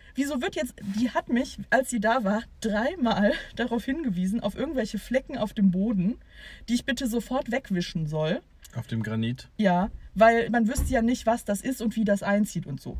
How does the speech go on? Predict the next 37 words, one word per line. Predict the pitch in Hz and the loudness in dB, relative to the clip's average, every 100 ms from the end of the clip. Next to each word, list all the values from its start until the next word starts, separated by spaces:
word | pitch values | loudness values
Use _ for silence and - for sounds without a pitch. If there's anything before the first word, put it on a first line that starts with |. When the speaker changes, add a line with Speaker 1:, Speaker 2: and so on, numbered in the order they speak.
| - - - | -12 -16 0
Speaker 1:
Der | 196 | 4
eine | 254 349 | 4 2
Fleck | - 233 - | -2 -2 4
war | 208 | 2
vorne | - 254 339 | 4 0 2
an | 208 | 4
der | 196 180 | 4 2
Tür, | - 277 202 247 | -2 0 2 2
das | 208 220 | -2 -2
war | |
aber | 269 214 | 2 2
gar | 202 | 2
kein | 208 202 | 2 0
Fleck, | - 254 | 2 -2
das | - 220 | -2 -4
war | 233 | -2
halt | 233 | -2
einfach | 226 226 220 | 0 0 0
so | 220 | 2
ein | 196 | 2
bisschen | 240 - 208 196 - - - - - | 0 2 4 4 2 -8 -20 -20 -4
Speaker 2:
Staub, | 214 269 277 | 2 4 4
Speaker 1:
Erde, | 196 240 339 | 2 2 -2
Speaker 2:
also | - 113 | -6 -6
Erde. | 214 214 196 | -4 2 4
Speaker 1:
weil | 240 226 | 6 4
halt | 233 247 | 0 2
da | 226 | 0
vorher | 247 277 254 | 0 0 2
meine | 233 220 214 | 2 2 2
Schuhe | - 311 254 | 0 -4 -4
standen, | - 208 226 | 0 2 2
wo | 220 220 | 0 0
halt | 202 | 0
Erde | 247 311 196 | 0 0 -2
drunter | - 156 170 156 | -4 -2 -2 -2
war. | 156 208 | -2 -4